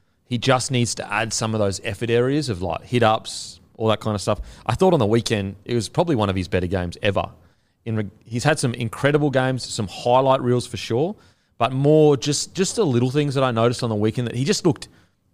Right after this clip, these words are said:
energised and involved in the game. He looked present in the game. Uh, and I think that if he can just ta-, bottle this up that he did on the weekend, Sivo can be a top-tier winger. He really can. And he can do more than just have the highlight reel tries.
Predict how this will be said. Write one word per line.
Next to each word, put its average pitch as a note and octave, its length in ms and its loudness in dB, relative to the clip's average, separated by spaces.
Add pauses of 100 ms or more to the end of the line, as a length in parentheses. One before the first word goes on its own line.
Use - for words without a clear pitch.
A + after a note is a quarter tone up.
(140)
energised B2+ 640 4
and F#2+ 240 -4
involved A2 500 2
in A2+ 80 0
the G#2 60 0
game. G#2+ 360 2
He A2 80 0
looked - 240 0
present B2+ 400 0
in G#2+ 100 -4
the G2+ 60 -4
game. F2 320 -4 (480)
Uh, G2+ 220 2
and A2+ 100 -2
I G#2+ 40 0
think B2+ 300 -2
that A2 120 2
if G#2 80 -2
he D#3+ 80 2
can D#3+ 180 2
just C#3 260 2 (920)
ta-, - 220 -4
bottle D#3+ 300 4
this D#3+ 240 4
up E3 300 0
that C3 100 2
he B2+ 60 2
did C3 80 4
on C3 80 6
the A#2+ 60 2
weekend, D#3 460 0 (580)
Sivo E3 400 2
can F3 160 2
be D3 120 4
a D3 40 4
top-tier - 400 -4
winger. D#3 300 -8
He A#2+ 80 -2
really C#3+ 300 4
can. D#3+ 280 -4
And B2+ 100 -2
he C3+ 60 0
can C#3+ 140 0
do C#3+ 140 4
more C#3+ 320 4
than A#2 120 0
just B2+ 180 -4
have A#2+ 160 0
the A2+ 100 2
highlight A2+ 320 2
reel G#2 120 0
tries. G#2+ 440 2